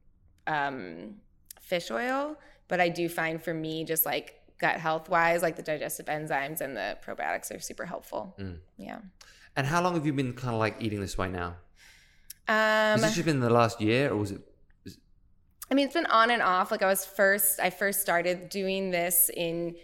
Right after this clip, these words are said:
Speaker 1: two thousand nineteen, and then I kind of, like, fell off of it
Speaker 2: Right.
Speaker 1: and, like, gained some weight and then, like, got back on it. And, um, but I've been, like,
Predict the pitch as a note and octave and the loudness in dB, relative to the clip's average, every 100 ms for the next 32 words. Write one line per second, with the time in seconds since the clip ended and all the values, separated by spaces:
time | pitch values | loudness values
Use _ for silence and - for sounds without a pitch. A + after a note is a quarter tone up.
0 | - - - F#3+ F3 F3 D#3 D3 - A#3+ | -20 -16 -2 0 2 0 -2 -4 -6 -2
1 | B3+ D4+ F4 - - - _ - F3+ F3 | -2 -2 -6 -14 -20 -20 _ 0 2 2
2 | E3 F3 E3+ E3 E3+ C#3+ C#3 - G#2 G3 | 2 -2 -2 -2 -2 -2 -2 -4 0 6
3 | A3 G#3+ G#3 G#3 G3+ G3 F#3+ F#3+ F3 - | 6 6 -2 4 8 10 10 8 6 2
4 | F3+ G2 F#2+ - B2 F#3 G#3+ G3+ F3+ D3 | -4 -6 -6 -8 -4 -2 2 2 2 -2
5 | F#2+ F#2 - D#2 B1+ - G#3 G#3 G3+ G3 | -4 -4 -2 -2 -2 2 4 8 8 8
6 | F#3 F#3 F3+ D#3 D#3 - E3 D#3 D#3+ F3 | 8 8 6 2 0 0 2 0 0 2
7 | E3+ E3+ E3+ E3+ D#3+ - | 2 2 0 0 -2 -6